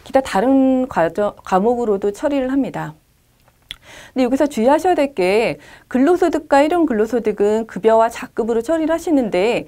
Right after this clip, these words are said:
요 정보는 나중에 사 대 보험공단으로 넘어가가지고 대조해가지고 사 대 보험 공-, 사 대 보험이 부과될 수도 있습니다. 그러니까 계정 과목 설정에 주의하셔야 합니다.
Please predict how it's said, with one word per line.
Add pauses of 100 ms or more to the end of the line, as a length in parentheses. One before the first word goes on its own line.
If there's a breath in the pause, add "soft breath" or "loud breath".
(320 loud breath)
요
정보는
나중에
사
대
보험공단으로
넘어가가지고 (280 loud breath)
대조해가지고
사
대
보험
공-,
사
대
보험이
부과될
수도
있습니다.
그러니까 (340 loud breath)
계정
과목
설정에
주의하셔야
합니다.